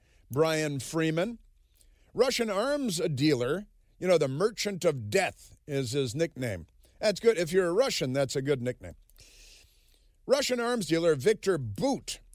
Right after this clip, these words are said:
recently released from American custody in a prisoner exchange for W N B A star. Really, star? We use that, uh, word with great elasticity these days. Brittany Griner visited the Russian-occupied city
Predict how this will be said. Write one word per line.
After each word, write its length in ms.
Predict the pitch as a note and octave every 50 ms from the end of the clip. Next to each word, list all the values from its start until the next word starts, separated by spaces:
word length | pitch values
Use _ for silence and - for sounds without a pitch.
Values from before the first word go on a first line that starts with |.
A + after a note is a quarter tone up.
| - -
recently 460 | E3 F#3+ G3 C#3 - D#3 C#3+ D#3 D#3
released 420 | D3+ D3 D3+ E3+ E3 E3+ F#3 -
from 200 | - C#3+ C#3 C3
American 500 | C3 C#3 D3 D3 C#3+ C#3 - C#3 C3 B2
custody 500 | G#2+ - E3 D3+ C#3 - - D3 D3 D#3+
in 80 | D3+ B2+
a 80 | B2+
prisoner 400 | A#2 - E3+ E3 D#3+ A#2 C3 C3
exchange 540 | B2 A#2 G#2 - - - B2 B2+ C#3 D#3+ C#3+
for 160 | - C#3 B2
W 400 | A#2 G#2 C3+ C#3+ C3+ C3+ C3+ C3+
N 200 | B2 C3 C3+ C3+
B 140 | B2+ B2 B2+
A 160 | B2 B2 A#2+
star. 800 | A2 - - - - G3 G3+ G3+ F3+ D3 C3+ A#2 B2 D#3+ E3+ D#3 - _ _ _ _ _ _ _ _ _ _ _ _ _
Really, 280 | - A3 B3 B3+ B3+ B3
star? 600 | G3 - - - F#3 F#3 F#3+ G3 G3+ G#3 F#3+ F3+ - _ _ _ _
We 140 | - F#3 F#3
use 160 | F#3 F#3 D#3+
that, 200 | D#3+ D#3+ C#3+ B2 - _ -
uh, 200 | D3+ C3 B2+ B2+
word 260 | B2+ C3+ C3+ C3+ C3 A#2+
with 220 | A#2 A#2 A2 -
great 280 | - D3 C3+ C3+ - -
elasticity 720 | C#3+ C#3 C3+ B2 A#2 G#2+ - D#3 D3 - - C3 A#2+ A#2
these 220 | A2+ A#2 A2+ A2
days. 240 | G2+ B2+ A#2 A2 - - - - - - -
Brittany 420 | C3 D#3 A#3+ C4 G3 G3 G#3+ A3 G3+
Griner 520 | F3 D#3 F3+ G3 G3 F#3 E3 C3 G2 E2 - _ - _ _ _
visited 400 | C3+ F#3 D4 C#4+ A#3 G#3+ G#3+ F3+
the 140 | D#3 D3+ C#3+
Russian-occupied 1000 | C3+ C#3 F3 F#3+ F3+ - E3+ E3+ E3+ F3 D#3+ D#3 C#3+ A#2 D3+ D#3+ D#3+ D#3 D3+ C#3
city 440 | - - D#3 D3 C3+ D3 D3 C#3